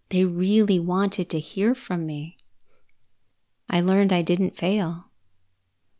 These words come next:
I figured it out. I'm not quitting. I maintained patience.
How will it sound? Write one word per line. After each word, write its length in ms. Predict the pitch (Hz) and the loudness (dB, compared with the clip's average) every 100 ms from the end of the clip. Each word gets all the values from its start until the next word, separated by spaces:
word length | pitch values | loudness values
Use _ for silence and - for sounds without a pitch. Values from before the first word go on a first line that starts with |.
| _ _ _ | _ _ _
I 80 | 180 | -6
figured 400 | - 190 190 185 | 0 -2 0 -2
it 140 | 175 | -2
out. 340 | 180 185 151 - _ _ _ _ _ _ _ _ | -2 -2 -4 -8 _ _ _ _ _ _ _ _
I'm 180 | 175 185 | 0 2
not 260 | 185 185 - | 2 0 -4
quitting. 520 | - 196 190 139 151 _ _ _ _ _ _ - _ - | -4 -2 -2 -4 -10 _ _ _ _ _ _ -20 _ -2
I 80 | 185 | 4
maintained 540 | 190 185 - 190 185 | 4 4 2 0 0
patience. 720 | - 190 - 156 151 - | -4 -2 -2 -2 -4 -6